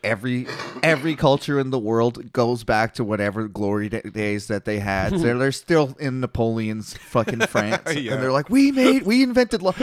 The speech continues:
Speaker 1: Like, Persians are talking about Cyrus the Great to this day. Like, Italy's like, "We had Rome." They're like, "You guys suck. You're a piece of shit now."
Speaker 2: You're on global welfare.
Speaker 1: Yeah. You're, you're borrowing from all of Europe.
Speaker 2: <laughs>
Speaker 1: You're not cool.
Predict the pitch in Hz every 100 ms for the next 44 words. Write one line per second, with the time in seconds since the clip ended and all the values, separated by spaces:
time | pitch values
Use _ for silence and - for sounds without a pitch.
0 | 214 - 208 - 226 254 220 185 160 151
1 | 180 180 180 175 160 160 - - 156 175
2 | 175 165 170 123 151 135 _ - 135 131
3 | - 127 123 - - 190 - - - -
4 | - - 170 190 170 214 - 180 - 180
5 | 160 147 143 - - 196 226 226 233 220
6 | 190 226 311 302 175 220 294 294 175 175
7 | 185 226 294 294 - - 269 277 - 185
8 | 240 - 240 262 262 - - 277 214 160
9 | 110 - _ - 196 233 175 185 202 143
10 | 139 170 120 78 175 - 294 - - -
11 | - - 202 247 196 - 202 165 180 226
12 | 277 269 - 240 - 196 226 220 165 202
13 | 220 - 180 - 190 - - - 175 _
14 | 180 196 202 233 269 - 214 277 262